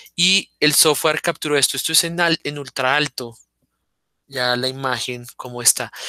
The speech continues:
Si Nikon nos hubiéramos enviado fotos así, pues tendríamos algo así, muy, muy definido. ¿Listo? Estos huequitos que alguien dice, "Profe, ¿qué pasa acá? Estos huequitos, ¿qué pasa ahí?".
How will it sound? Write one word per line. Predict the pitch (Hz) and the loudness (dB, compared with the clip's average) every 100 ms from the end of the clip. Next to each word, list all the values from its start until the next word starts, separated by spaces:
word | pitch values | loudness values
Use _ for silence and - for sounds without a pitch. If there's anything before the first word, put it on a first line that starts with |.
| - - | -4 2
Si | 170 | 4
Nikon | 175 170 208 | 4 4 6
nos | 214 | 6
hubiéramos | 202 170 175 190 | 6 4 2 -2
enviado | 180 180 180 | 4 6 6
fotos | - 185 180 180 | 4 0 2 4
así, | 185 - 226 302 - | 4 4 2 0 -4
pues | 151 143 | -2 0
tendríamos | 143 131 135 160 143 | 0 0 0 2 0
algo | 127 135 | 0 2
así, | - 120 | 2 0
muy, | 120 127 127 | -6 -10 -10
muy | 127 127 | -10 -6
definido. | 139 - 143 113 101 _ _ | -4 -2 -4 -6 -10 _ _
¿Listo? | 123 - 208 - _ _ _ _ _ _ _ _ _ _ - - - - - - | -4 0 0 -2 _ _ _ _ _ _ _ _ _ _ -16 -14 -12 -12 -10 0
Estos | 196 - 208 | 4 4 2
huequitos | 226 226 190 196 196 | 4 2 2 4 4
que | - | 6
alguien | 185 175 185 | 4 4 2
dice, | 190 190 | 4 4
"Profe, | - 202 202 180 | 2 -2 0 -2
¿qué | - 151 | -2 -2
pasa | 170 170 | 0 0
acá? | 165 170 151 | 2 2 2
Estos | - 151 156 | 0 -6 -8
huequitos, | 160 147 - 147 - | -10 -10 -8 -6 -4
¿qué | 151 | -2
pasa | 160 156 | 0 0
ahí?". | 190 302 | 0 -4